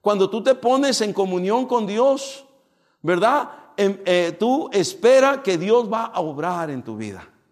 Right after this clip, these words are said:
Espera. Nehemías no fue la excepción, ¿verdad? Ya él había hecho lo que podía hacer, arreglar cuentas con Dios, arrepentirse delante de Dios, recordar la promesa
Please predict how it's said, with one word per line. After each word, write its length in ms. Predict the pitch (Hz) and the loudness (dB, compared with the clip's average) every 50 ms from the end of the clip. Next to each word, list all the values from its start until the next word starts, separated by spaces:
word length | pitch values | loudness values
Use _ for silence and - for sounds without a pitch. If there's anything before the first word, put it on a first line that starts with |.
| _ _ _ _ _ _ - | _ _ _ _ _ _ 0
Espera. 560 | 165 160 - - 175 214 226 233 208 160 - _ _ _ _ _ _ _ _ _ _ _ _ _ _ _ _ _ _ - | 0 0 0 -4 -8 -8 -8 -8 -10 -14 -18 _ _ _ _ _ _ _ _ _ _ _ _ _ _ _ _ _ _ -2
Nehemías 600 | 170 190 190 180 170 185 233 320 330 302 254 208 | 2 2 4 4 4 2 2 4 4 2 2 0
no 240 | 185 190 202 220 226 | 0 0 0 0 0
fue 200 | 190 - 226 233 | 0 -2 -2 -2
la 120 | 233 233 220 | -2 -2 -4
excepción, 720 | 190 - 180 156 - - - 190 233 262 - 285 233 - - _ _ _ _ _ _ _ _ _ | -4 -4 -6 -8 -8 -8 -8 -6 -6 -6 -6 -8 -12 -18 -20 _ _ _ _ _ _ _ _ _
¿verdad? 460 | - 139 156 156 185 208 233 247 - - - - - _ - - _ _ _ - | -2 0 0 2 2 2 0 0 -4 -8 -14 -20 -20 _ -20 -20 _ _ _ -12
Ya 380 | - 131 165 208 226 240 247 247 | -4 0 2 4 4 4 4 4
él 220 | 247 254 247 247 - - | 4 4 2 0 -4 -2
había 400 | 180 180 170 170 196 196 202 233 | 0 0 0 2 2 4 4 4
hecho 260 | 240 240 - 254 254 | 2 2 0 -2 0
lo 220 | 240 226 220 196 - | 2 2 2 0 0
que 520 | - 196 190 175 151 - - - - _ | -2 -2 0 -2 -4 -8 -12 -20 -20 _
podía 440 | - 170 196 180 180 214 226 233 220 | -2 0 0 2 2 0 0 0 0
hacer, 720 | - - - 214 233 226 202 175 160 165 160 - - - - | 0 -2 0 2 2 2 2 2 0 -2 -6 -12 -18 -6 -2
arreglar 560 | - 185 180 170 180 170 180 202 202 208 202 | 0 0 2 0 0 0 2 2 0 0 0
cuentas 480 | - 208 247 254 247 247 247 220 185 - | 0 2 2 2 2 0 -2 -2 -2 -2
con 220 | - 196 190 190 | -4 -4 -4 -4
Dios, 520 | 170 185 185 185 185 196 185 - - - - _ _ _ _ _ _ - | -2 -2 0 0 0 -2 -4 -8 -12 -16 -18 _ _ _ _ _ _ -2
arrepentirse 800 | 170 185 180 185 180 185 185 175 170 - 240 269 254 - 233 226 | 0 0 0 -2 -2 -2 -2 -2 0 2 2 2 2 2 0 0
delante 460 | 220 208 196 202 202 208 196 214 196 | 0 0 0 0 0 0 -2 -2 -2
de 140 | 180 180 170 | -2 -2 -2
Dios, 420 | 170 190 196 202 214 214 - - - - - | 0 2 2 2 2 0 -2 -6 -14 -8 -2
recordar 560 | 160 214 220 220 208 202 190 170 208 220 240 | 0 0 2 2 2 0 2 2 2 2 2
la 180 | 247 262 277 262 | 2 0 0 0
promesa 720 | - 214 208 185 196 240 277 277 262 - 240 233 226 214 | 0 -2 -2 0 2 2 2 2 2 2 2 2 2 0